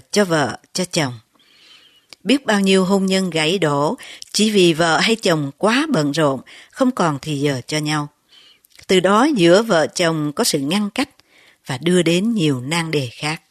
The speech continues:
Khi vợ hay chồng hoặc cả hai người quá bận rộn đến nỗi không còn thì giờ cho nhau để chia sẻ, trao đổi, trò chuyện, hôn nhân của chúng ta sẽ bị tổn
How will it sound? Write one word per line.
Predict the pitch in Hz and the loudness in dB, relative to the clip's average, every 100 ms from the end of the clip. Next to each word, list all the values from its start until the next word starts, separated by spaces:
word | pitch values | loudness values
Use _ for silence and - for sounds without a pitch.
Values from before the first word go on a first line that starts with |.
| _ _ _ _ _ _ - _ _ | _ _ _ _ _ _ -20 _ _
Khi | - | -2
vợ | 214 175 143 - | 2 2 2 0
hay | - 220 | -2 -2
chồng | - 175 139 127 _ - - _ | 0 -2 -2 -6 _ -20 -20 _
hoặc | - 156 - | -6 -6 -6
cả | - 156 | -4 -2
hai | 196 226 233 | 0 0 0
người | 185 151 131 - | 0 0 -2 -2
quá | 202 247 | 0 0
bận | 285 160 147 | 0 0 0
rộn | 156 139 131 - - _ | 0 -2 -4 -14 -20 _
đến | 196 254 | 2 6
nỗi | 277 165 | 6 4
không | 262 240 | 2 0
còn | 190 165 | 0 -2
thì | 185 165 | 0 2
giờ | 156 147 | 2 2
cho | - | 2
nhau | 220 220 233 233 - - - - | 2 4 2 2 -4 -20 -20 -6
để | 147 160 | -4 -4
chia | - 240 233 | 0 4 4
sẻ, | 220 175 143 143 180 214 _ _ - | 2 -2 -2 -2 -4 -8 _ _ -4
trao | 226 233 226 | 0 0 0
đổi, | 160 143 156 220 - | 2 2 0 -4 -4
trò | 175 151 135 | -2 -2 -4
chuyện, | - 156 139 113 - - - - - | -4 -2 -2 -4 -16 -20 -20 -20 -10
hôn | - 240 | 0 4
nhân | 240 233 208 | 4 4 2
của | 156 | -2
chúng | 175 196 | -4 -6
ta | 185 170 | -4 -2
sẽ | - 156 | -2 -2
bị | 151 | -4
tổn | 131 147 131 | -4 -4 -4